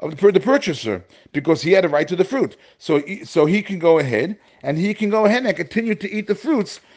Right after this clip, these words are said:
from that field, even though she sold it. So, and that was the third case. Now we come to the fourth case. Ad shel nises v'nises. She inherited the property shelo nises. She inherited the property before she was,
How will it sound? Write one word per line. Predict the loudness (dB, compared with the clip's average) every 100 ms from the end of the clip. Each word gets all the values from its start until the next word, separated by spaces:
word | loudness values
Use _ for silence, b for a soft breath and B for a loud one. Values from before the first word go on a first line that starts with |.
| b
from | 2 2 4
that | -2 -2
field, | -4 2 2 2
even | -8 -6 -2
though | 0 0
she | 0 -6 -8
sold | -4 -2 -2 -8
it. | _ _ _ _ _ _ _ _ _ B B B B
So, | -8 -4 -4 -4 -12 -4
and | -2 0
that | 0 2
was | 2
the | 2
third | 4 4 4
case. | -4 -14 -16 -20 B B B
Now | -2
we | -2
come | -2 -4
to |
the | -6
fourth | -4 -4 -4
case. | -8 -8 -8 -6
Ad | -2 -2
shel | 4 2
nises | 4 -2 0 0 2
v'nises. | 0 0 0 -8 -12 -16 _ b b b
She | -6 0 2
inherited | 4 6 6 4
the | -2
property | -2 0 0 -2 -4 -2 -2 -4
shelo | -6 -2 -2
nises. | -2 -6 -8 -12 -16 -20 b b
She | -10 -2 0
inherited | -2 -6 0 2 2 2
the | -2
property | -2 -4 -2 -4
before | -4 0 0
she | 0 0
was, | 4 4 4 0